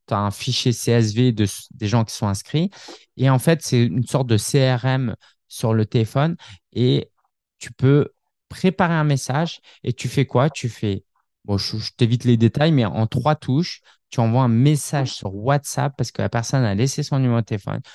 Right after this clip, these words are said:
Tu changes le prénom, tu dis : « Hello Cindy, euh, ravi de te retrouver demain pour le webinaire. » T'as reçu l'email,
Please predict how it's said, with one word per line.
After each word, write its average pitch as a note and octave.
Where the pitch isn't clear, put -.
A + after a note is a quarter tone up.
Tu -
changes D#3
le E3+
prénom, D3+
tu -
dis : « A2+
Hello C3+
Cindy, B2
euh, G#2
ravi A#2
de A#2
te -
retrouver A#2
demain B2
pour A2
le A2
webinaire. » G#2
T'as B2
reçu A#2+
l'email, A#2